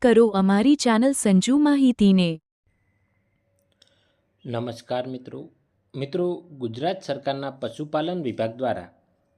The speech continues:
Speaker 2: દરેક પશુપાલક મિત્રોને ઘાસનું કટિંગ કરવા માટે મિત્રો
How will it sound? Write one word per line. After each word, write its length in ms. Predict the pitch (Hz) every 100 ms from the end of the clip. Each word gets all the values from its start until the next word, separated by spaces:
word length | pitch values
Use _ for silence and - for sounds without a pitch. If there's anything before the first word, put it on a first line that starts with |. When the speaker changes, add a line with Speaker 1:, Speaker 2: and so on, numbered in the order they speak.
| _ _
Speaker 2:
દરેક 500 | 123 110 131 190 -
પશુપાલક 580 | 131 - 147 139 147 143
મિત્રોને 600 | 120 113 123 123 120 - _ -
ઘાસનું 500 | 98 90 147 165 160
કટિંગ 340 | - 160 151
કરવા 240 | 120 123
માટે 280 | 120 120 147
મિત્રો 440 | 123 107 110 113